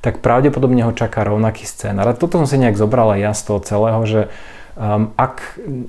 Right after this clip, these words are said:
nespravím nič na strane stravovania a športovania, potom pravde-, môžem očakávať z tých, z tých genetických predispozícií, že sa niečo podobné môže stať aj mne.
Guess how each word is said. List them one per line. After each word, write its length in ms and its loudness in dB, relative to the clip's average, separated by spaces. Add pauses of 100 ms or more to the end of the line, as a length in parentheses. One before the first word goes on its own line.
(120)
nespravím 720 2
nič 400 2
na 160 0
strane 320 -2
stravovania 720 2
a 80 -6
športovania, 800 0
potom 400 0
pravde-, 400 2
môžem 560 2
očakávať 800 0
z 80 -8
tých, 200 -2 (120)
z 80 -14
tých 80 2
genetických 720 2
predispozícií, 880 0
že 320 2 (240)
sa 160 -2
niečo 240 4
podobné 320 2
môže 240 4
stať 260 0
aj 60 2
mne. 200 -2